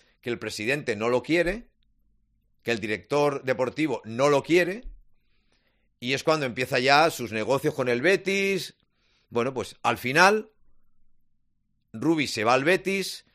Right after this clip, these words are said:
se vende a Borja, se vende a Mario Hermoso, y Pere Arnau queda allí como el caballero de la triste figura.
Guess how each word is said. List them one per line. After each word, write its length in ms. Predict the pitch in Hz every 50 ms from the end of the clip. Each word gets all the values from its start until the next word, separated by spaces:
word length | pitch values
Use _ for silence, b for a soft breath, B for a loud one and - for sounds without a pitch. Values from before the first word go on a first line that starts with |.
| _ _
se 200 | - - 107 104
vende 240 | 120 135 143 143 143
a 60 | 143
Borja, 520 | 160 190 202 180 - - 180 185 190 175
se 160 | - - 120
vende 300 | 107 117 131 131 127 127
a 80 | 123 123
Mario 220 | 127 127 131 147
Hermoso, 640 | 156 160 180 208 202 - - 196 202 202 196 202 _ _ _ b b b b b b b b b b b b b b _ _ _
y 80 | 147 151
Pere 220 | - 180 180 180
Arnau 360 | 170 170 165 180 180 185 175 -
queda 220 | - 165 170 175
allí 180 | 160 156 160 160
como 220 | 165 165 151 147
el 100 | 135 120
caballero 420 | - 131 120 120 117 117 135 151
de 80 | 156 143
la 120 | 117 104
triste 260 | - 117 113 - 120 101
figura. 380 | 110 120 156 175 - - -